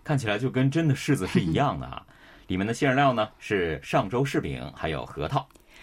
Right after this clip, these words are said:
Speaker 2: 这款糯米糕啊，同样也在社交网络上掀起了热议。今年七月，他们在乐天百货商店、蚕市店和总店等处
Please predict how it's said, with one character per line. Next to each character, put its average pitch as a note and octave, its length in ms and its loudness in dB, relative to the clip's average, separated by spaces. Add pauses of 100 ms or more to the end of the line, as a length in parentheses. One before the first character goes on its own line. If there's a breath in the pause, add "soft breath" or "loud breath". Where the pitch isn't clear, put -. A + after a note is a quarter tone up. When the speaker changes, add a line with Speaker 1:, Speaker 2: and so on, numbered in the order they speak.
(120)
Speaker 2:
这 D#4 160 6
款 A#3 220 4
糯 C#4+ 160 10
米 F3 140 4
糕 A3+ 240 0
啊， F3 300 -8
同 D#3 200 2
样 B3+ 140 4 (140)
也 D#3 160 2
在 D#3+ 280 0
社 F#3 220 2
交 G#3 160 2
网 G#3+ 220 0
络 C#3+ 120 0
上 F#3 200 0 (200 loud breath)
掀 B3+ 280 6
起 - 160 -4
了 C3 100 -2
热 A#3 220 4
议。 A#3+ 240 4 (440 loud breath)
今 D#4 140 8
年 C#4+ 160 10
七 D4 180 2
月， D4+ 240 4 (160)
他 C4 120 4
们 B3 80 8
在 B3 200 2
乐 C4 160 2
天 C#4 240 4
百 G3 140 -2
货 C#3+ 160 -4
商 D#3 180 2
店、 E3 200 2 (260 loud breath)
蚕 D#3+ 300 0
市 A#3+ 200 2
店 A#3+ 360 4
和 A#3+ 180 0
总 F#3+ 280 0
店 E4 180 4
等 F3+ 120 4
处 - 240 0